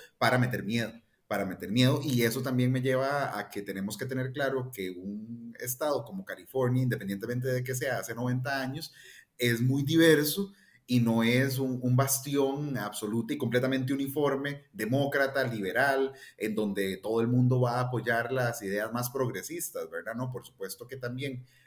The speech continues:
hay mucha plata que se mueve con mucho miedo a la izquierda, al comunismo, y desde entonces y hasta la actualidad eso se da y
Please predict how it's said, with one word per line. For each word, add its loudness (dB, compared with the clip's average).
hay -2
mucha -4
plata -4
que -8
se -6
mueve -2
con -12
mucho -6
miedo -2
a -2
la 0
izquierda, 0
al -2
comunismo, -4
y 2
desde -2
entonces -2
y -4
hasta -8
la -10
actualidad -6
eso -2
se 0
da 0
y -6